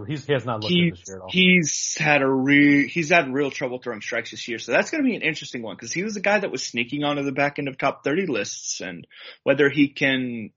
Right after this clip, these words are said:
Speaker 2: if he, if his command regresses, that's gonna go away very, very quickly. Um,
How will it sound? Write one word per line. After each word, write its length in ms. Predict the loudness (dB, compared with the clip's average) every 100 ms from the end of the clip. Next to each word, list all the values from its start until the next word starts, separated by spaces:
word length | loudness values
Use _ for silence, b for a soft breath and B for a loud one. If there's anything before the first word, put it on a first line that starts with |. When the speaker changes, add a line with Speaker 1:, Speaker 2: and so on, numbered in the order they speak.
| -10
Speaker 2:
if 200 | -10 -6
he, 880 | -4 -2 -2 -2 2 4 4 2 -2 _ _ _
if 100 | 0
his 160 | 0 2
command 360 | 4 6 6
regresses, 760 | 4 4 2 0 -4 -4 -10 -20 -4
that's 280 | -2 -2 -6
gonna 160 | -12
go 220 | -6 -4
away 240 | -2 -6 -8
very, 300 | -12 -12 -14 -12
very 280 | -12 -12
quickly. 480 | -16 -20 -20 -20 -20 B B B B B
Um, 560 | -10 -8 -10 -12 -18